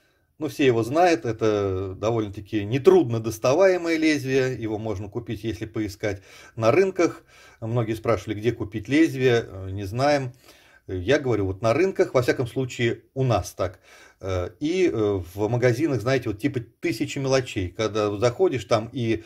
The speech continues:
значит, кусачки для маникюра, и тут же стоят лосьоны, и тут же, ну, всего-всего куча. вся-, и там же лезвие. Иногда, знаете, что попадается? Попадается спокер. Ну, во всяком случае,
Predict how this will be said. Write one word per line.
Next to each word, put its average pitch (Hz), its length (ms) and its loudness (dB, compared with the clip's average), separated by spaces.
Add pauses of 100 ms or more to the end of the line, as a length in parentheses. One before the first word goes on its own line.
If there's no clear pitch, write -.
(380)
значит, 107 500 -4
кусачки 202 680 2
для 147 300 2
маникюра, 147 720 0
и 110 540 -4
тут 113 220 -6
же 110 100 -6
стоят 107 320 0
лосьоны, 156 720 4 (240)
и 120 100 -2
тут 127 220 -4
же, 104 220 0
ну, 123 140 -6
всего-всего 120 480 -2
куча. 107 440 -6 (260)
вся-, - 120 -10
и 160 120 -2
там 190 200 8
же 165 100 2
лезвие. 98 420 -2
Иногда, 131 340 2
знаете, 156 320 -4
что - 100 -12
попадается? 151 460 -4
Попадается 143 420 -4
спокер. 117 440 -4
Ну, 110 80 -4
во 127 80 0
всяком 123 260 -6
случае, 117 420 -4